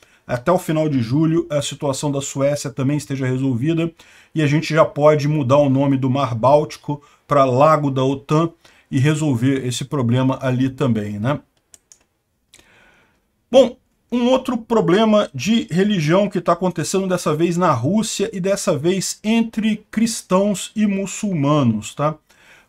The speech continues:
Lembra, a gente falou sobre, al-, alguns dias atrás, né, a gente tem, a gente tem falado aqui sobre as brigas entre cristãos ortodoxos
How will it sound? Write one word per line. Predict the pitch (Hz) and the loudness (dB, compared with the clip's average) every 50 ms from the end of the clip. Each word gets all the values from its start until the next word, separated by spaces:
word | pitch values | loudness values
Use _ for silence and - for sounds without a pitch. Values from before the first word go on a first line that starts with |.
| - - - | -20 -20 -8
Lembra, | - 202 254 220 175 156 | -2 0 0 2 2 2
a | 165 | 0
gente | 202 214 - | 0 -2 -4
falou | - 202 190 196 214 208 | -4 -2 0 0 0 0
sobre, | 208 - 190 180 175 180 180 151 | 0 0 0 2 2 2 2 2
al-, | 156 151 151 147 | 4 4 4 4
alguns | 147 151 196 214 185 160 | 2 0 2 0 0 2
dias | 175 170 165 | 2 2 2
atrás, | 160 147 - 160 160 185 180 170 143 | 0 0 0 0 2 2 2 2 2
né, | 151 156 | 0 -2
a | |
gente | 156 - | -2 -4
tem, | - - 143 | -6 -4 -4
a | 139 | -4
gente | 135 - - | -4 -2 -2
tem | 208 214 | -2 -2
falado | 214 - 190 160 139 143 160 170 165 151 139 - 127 | 0 2 2 2 4 4 4 4 2 2 0 -4 -4
aqui | 123 117 - - 185 190 | -6 -6 -6 -6 -4 -4
sobre | 170 - - - 175 175 165 - - 143 | -4 -4 -2 0 0 0 2 0 0 0
as | 143 123 113 | 0 -2 -2
brigas | 113 120 139 175 190 170 143 135 127 123 - - 175 | -4 -2 -2 0 0 0 0 -2 -2 -2 -6 -6 -4
entre | 185 202 202 190 - - 160 143 | -2 -2 -2 -4 -6 -4 -6 -6
cristãos | 139 - - 160 139 - - - 156 151 156 147 - - - | -4 -4 -6 -6 -6 -6 -6 -2 0 0 0 0 -2 -4 -8
ortodoxos | 139 123 - - 156 135 117 120 127 127 123 - - - 117 - - | -12 -12 -6 -4 -4 -2 0 2 2 2 0 -2 -8 -16 -16 -16 -18